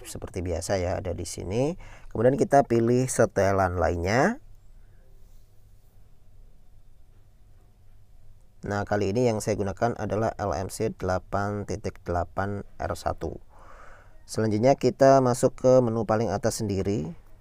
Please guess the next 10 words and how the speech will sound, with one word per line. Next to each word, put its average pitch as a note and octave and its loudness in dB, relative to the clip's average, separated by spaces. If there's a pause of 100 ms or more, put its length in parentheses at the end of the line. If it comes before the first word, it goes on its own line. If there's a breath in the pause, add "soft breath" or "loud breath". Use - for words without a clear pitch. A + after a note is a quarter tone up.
(160)
processing G2+ -2
function F#2 -2
ya, G#2+ -6
yang F#2 -4
ini G2 -2
teman-teman, F#2 -6 (880)
yang F2 -10
paling D2+ -6
atas - -10
sendiri. G#2 -6